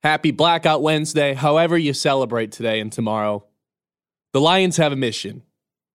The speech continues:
at twelve thirty, and it's to win a football game. This team has been terrorized by the Green Bay Packers for the last two decades, really. And they have an opportunity tomorrow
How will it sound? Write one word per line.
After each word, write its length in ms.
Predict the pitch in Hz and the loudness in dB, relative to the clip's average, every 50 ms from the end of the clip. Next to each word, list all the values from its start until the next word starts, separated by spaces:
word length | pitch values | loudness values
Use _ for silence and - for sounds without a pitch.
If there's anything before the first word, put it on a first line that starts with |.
| _ _ | _ _
at 180 | 110 120 117 - | -2 -2 -2 -2
twelve 380 | - 135 156 196 226 220 226 | 0 2 2 4 4 2 -2
thirty, 540 | - - 180 170 170 165 165 160 156 151 - _ | 0 0 2 2 2 2 0 -2 -2 -4 -8 _
and 120 | - 135 | -2 -2
it's 160 | 143 139 - - | -2 -2 -2 -2
to 100 | - 143 | 0 2
win 140 | 143 135 | 2 0
a 40 | 127 | 0
football 320 | 120 - 110 92 95 104 101 | 0 -2 -4 -2 -4 -6 -6
game. 260 | - 98 85 - - _ _ _ _ _ _ _ _ _ _ _ _ _ _ _ _ _ _ _ _ _ _ _ _ | -8 -10 -14 -14 -18 _ _ _ _ _ _ _ _ _ _ _ _ _ _ _ _ _ _ _ _ _ _ _ _
This 180 | 165 175 170 | -2 -2 0
team 240 | - - 196 190 180 | 0 0 0 2 2
has 200 | 165 180 175 139 | 2 0 0 0
been 400 | - 175 170 160 156 151 147 151 _ _ | 0 0 0 0 -2 -4 -6 -10 _ _
terrorized 720 | - - 180 165 156 147 135 123 110 101 98 - - _ _ _ _ | 0 2 4 4 4 2 2 0 0 -2 -6 -12 -16 _ _ _ _
by 120 | - 131 131 | -2 0 0
the 80 | 135 | 0
Green 200 | 120 123 139 135 | 0 0 0 2
Bay 120 | 131 127 127 | 2 0 0
Packers 560 | - 127 120 110 - - - - - - - _ _ _ _ _ _ _ _ _ _ _ _ _ _ _ _ _ | 0 0 -2 -2 -2 -8 -12 -12 -14 -18 -18 _ _ _ _ _ _ _ _ _ _ _ _ _ _ _ _ _
for 100 | - 160 | 0 2
the 100 | 156 156 | 4 4
last 320 | 156 160 170 170 160 - - | 4 4 2 2 -2 -2 0
two 100 | 165 151 | 0 2
decades, 440 | 147 139 131 - 117 104 98 - | 2 0 0 0 -4 -4 -4 -2
really. 320 | 120 127 131 110 131 156 _ _ _ _ _ _ _ _ _ _ _ _ _ _ _ _ _ _ _ _ _ | 0 0 0 0 -2 -8 _ _ _ _ _ _ _ _ _ _ _ _ _ _ _ _ _ _ _ _ _
And 120 | - 160 160 | 0 2 2
they 80 | 156 | 4
have 160 | 160 185 208 | 4 4 2
an 100 | 214 220 | 2 2
opportunity 640 | 214 208 208 208 202 196 - 185 180 175 175 160 160 | 2 2 2 0 -2 0 0 0 2 2 2 0 0
tomorrow 480 | 151 - 156 143 131 123 117 113 113 | 0 0 0 2 2 2 2 0 0